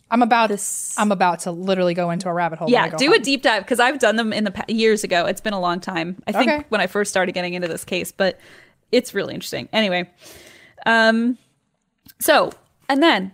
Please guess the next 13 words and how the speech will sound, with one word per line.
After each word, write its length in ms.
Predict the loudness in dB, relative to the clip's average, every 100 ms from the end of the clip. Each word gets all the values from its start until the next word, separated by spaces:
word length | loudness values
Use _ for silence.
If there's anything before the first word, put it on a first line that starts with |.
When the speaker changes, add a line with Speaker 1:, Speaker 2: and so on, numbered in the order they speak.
| _ 0
Speaker 2:
what's 180 | 2
most 240 | 4 4 4
interesting 520 | 0 2 2 2 2
about 160 | 2 0
this 120 | 2
nine 120 | -2
one 80 | 0
one 140 | 0
call 220 | 2 2 2
is 120 | 0
Patsy 420 | 0 0 2 2
hangs 240 | 4 4 4
up. 320 | 4 2 -2